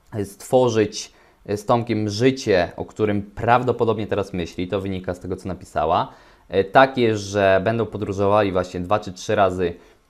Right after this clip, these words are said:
mm, e, przez cały rok, dwa czy trzy tygodnie,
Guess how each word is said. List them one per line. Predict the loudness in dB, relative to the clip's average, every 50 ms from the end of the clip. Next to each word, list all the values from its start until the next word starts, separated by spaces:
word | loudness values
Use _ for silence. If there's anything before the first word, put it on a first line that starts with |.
| -20 -14
mm, | -10 -8 -6 -4 -4 -4 -4 -4 -4
e, | -4 -4 -4 -4 -4 -6 -8
przez | -6 -2 0 0 0 -2 -8 -16
cały | -2 0 0 2 2 4
rok, | 4 4 2 0 -2 -8 -18 -20 _ _ -14
dwa | -4 -2 -2 -2
czy | -2 -6
trzy | -12 -10 -12 -10
tygodnie, | -10 -6 -4 -4 -4 -4 -4 -6 -6 -6 -6 -6